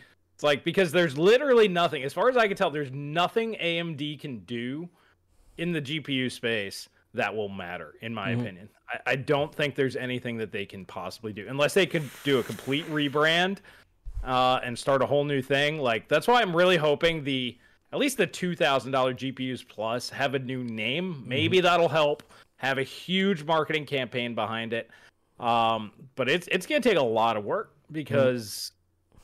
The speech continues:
Speaker 2: Mm-hmm.
Speaker 1: outside of, like, Hub and maybe a G N, Linus is still gonna use NVIDIA,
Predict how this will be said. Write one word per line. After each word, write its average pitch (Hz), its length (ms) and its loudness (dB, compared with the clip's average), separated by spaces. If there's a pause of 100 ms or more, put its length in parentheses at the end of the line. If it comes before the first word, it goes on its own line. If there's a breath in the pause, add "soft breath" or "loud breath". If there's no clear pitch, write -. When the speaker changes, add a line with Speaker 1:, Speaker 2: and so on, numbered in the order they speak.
(120)
Speaker 2:
Mm-hmm. 156 80 2
Speaker 1:
outside 185 320 4
of, 170 120 4
like, 151 340 2 (120)
Hub 160 440 -2 (600)
and 113 720 -8 (280)
maybe 123 540 -4
a 151 40 0
G 147 320 -2
N, 147 280 0 (1000 loud breath)
Linus 220 440 2
is 220 80 -6
still 233 280 6
gonna 226 200 4
use 226 220 -2
NVIDIA, 208 500 4